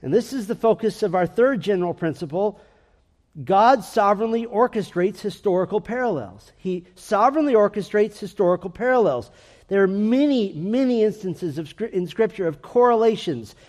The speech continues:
of interconnections to demonstrate God's sovereign design, his steering of all of redemptive history.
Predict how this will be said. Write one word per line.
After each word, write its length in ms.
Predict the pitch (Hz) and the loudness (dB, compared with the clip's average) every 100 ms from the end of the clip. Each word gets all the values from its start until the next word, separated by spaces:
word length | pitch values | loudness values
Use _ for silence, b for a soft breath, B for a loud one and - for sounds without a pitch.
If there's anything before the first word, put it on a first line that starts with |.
| b | b
of 180 | 185 165 | -6 -4
interconnections 1080 | 247 254 254 233 226 208 220 - 165 120 - | -4 -2 -4 -4 -2 0 0 -2 -8 -8 -8
to 80 | 165 | -2
demonstrate 720 | 170 233 226 - 190 165 - b b b _ 135 | 0 0 -2 -4 -2 -2 -4 b b b _ -2
God's 400 | 180 220 220 147 | 2 4 4 2
sovereign 540 | - 214 214 220 220 | -6 0 2 2 2
design, 580 | 185 160 202 208 185 147 | 0 0 -2 0 0 0
his 220 | 156 185 | 0 -2
steering 720 | - - - 269 262 208 151 | -4 -16 -4 2 4 4 2
of 160 | 156 143 | 0 0
all 360 | 185 240 254 240 | 4 6 6 4
of 80 | |
redemptive 440 | 202 185 220 196 180 | 2 -2 -2 -2 -2
history. 480 | 214 - 185 139 | -2 -2 -4 -6